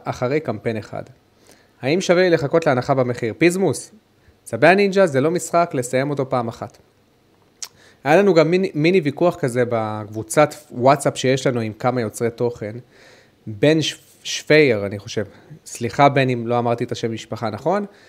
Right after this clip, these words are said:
מערוץ גיימי, עשה ביקורת ממש מגניבה על צבי הנינג'ה, חבר'ה, לכו תראו, אם בא לכם. והוא לא עף על המשחק בכלל.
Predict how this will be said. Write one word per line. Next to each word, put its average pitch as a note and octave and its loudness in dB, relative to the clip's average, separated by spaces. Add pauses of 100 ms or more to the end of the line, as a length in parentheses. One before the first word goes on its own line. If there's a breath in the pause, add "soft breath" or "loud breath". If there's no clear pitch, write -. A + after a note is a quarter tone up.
(220 soft breath)
מערוץ A#2 0
גיימי, D#3+ 2
עשה A#2+ -2
ביקורת B2+ 0
ממש A#2 -4
מגניבה B2+ -2
על B2 0
צבי A#2+ -2
הנינג'ה, C#3 0
חבר'ה, B2+ 0
לכו B2+ -2
תראו, C#3+ -6
אם A2+ -8
בא A#2+ 4
לכם. G3+ -2 (760 soft breath)
והוא D3 2
לא A3+ 0
עף G#3+ -2
על G3 2
המשחק - -4 (200)
בכלל. B2 0